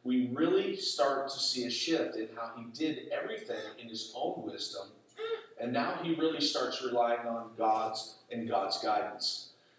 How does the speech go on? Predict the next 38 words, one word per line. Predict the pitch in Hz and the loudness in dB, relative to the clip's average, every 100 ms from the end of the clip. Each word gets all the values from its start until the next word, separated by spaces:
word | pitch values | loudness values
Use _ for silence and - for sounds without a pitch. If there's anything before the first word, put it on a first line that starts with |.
| _ _ | _ _
It, | 135 143 | -4 0
it | 147 147 - | 0 2 6
took | - - - | 6 6 2
a | 151 | 2
miracle | 143 131 170 - - - | 2 2 4 4 2 -2
for | - - | -2 -6
him | 120 | -6
to | - 117 | -8 -8
wake | 110 - 147 | -8 -4 4
up, | 147 - - | 4 4 0
and | 196 | 2
I | - | 0
hope | - - 143 | 2 2 4
it's | 127 - - 147 | 2 0 -6 -10
easier | 147 - 147 123 127 | -4 -2 0 -2 -2
for | 120 | -4
us | 127 131 - | 0 2 2
to | - - | -2 -2
have | - - - | -4 -4 -6
just | 131 131 - - - 120 | -4 -2 -4 -8 -8 0
blind | 113 117 - | 2 0 -4
faith. | - 110 - - - _ _ _ _ - _ _ _ _ _ _ _ _ - _ _ _ _ _ - 147 | -4 -4 -4 -8 -14 _ _ _ _ -20 _ _ _ _ _ _ _ _ -20 _ _ _ _ _ -8 6
Anyways, | 160 - - - | 8 10 8 4
let's | 165 | 4
go | 185 165 | 6 6
to | - | 6
the | |
next | - - - | 4 2 0
point. | - 127 | 0 2
As | 120 - 170 | 2 4 4
Sarah | 196 208 | 4 6
said, | - 135 117 - - - - - - | 4 6 6 4 -2 -10 -20 -20 -2
"God | 123 - 170 160 - - - - - - | 4 6 8 6 4 -2 -8 -16 -18 2
has | 127 127 123 | 4 4 2
made | 120 113 113 | 0 0 2
laughter | 120 - - - 123 - | 2 2 0 0 -2 0
for | 110 110 | -4 -4
me. | - 98 | -6 -10